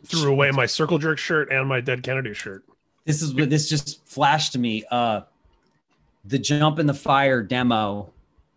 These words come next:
Speaker 2: cover, which is, like, the devil thing.
Speaker 1: Mm-hmm.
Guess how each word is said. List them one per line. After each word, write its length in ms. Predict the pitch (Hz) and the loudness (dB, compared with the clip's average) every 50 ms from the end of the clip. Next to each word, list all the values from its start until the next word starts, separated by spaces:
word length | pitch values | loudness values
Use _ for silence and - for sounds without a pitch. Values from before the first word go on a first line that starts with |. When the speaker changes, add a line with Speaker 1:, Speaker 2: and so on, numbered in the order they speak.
| _ _ | _ _
Speaker 2:
cover, 380 | - - 131 127 110 110 107 101 | -4 -2 0 0 0 0 -4 -4
which 220 | 95 107 95 - | -4 -4 -6 -6
is, 120 | 104 95 87 | -8 -6 -4
like, 200 | 110 104 - - | -4 -4 -4 -6
the 100 | - 92 | -12 -12
devil 460 | 82 80 92 85 98 95 113 120 123 | -10 -8 -6 -6 -4 -4 -4 -4 -4
thing. 420 | 117 - 135 127 127 127 135 131 - _ _ _ - | -6 -6 -6 -4 -4 -4 -8 -10 -12 _ _ _ -8
Speaker 1:
Mm-hmm. 320 | - 127 113 107 113 123 | -6 -4 -4 -4 -4 -6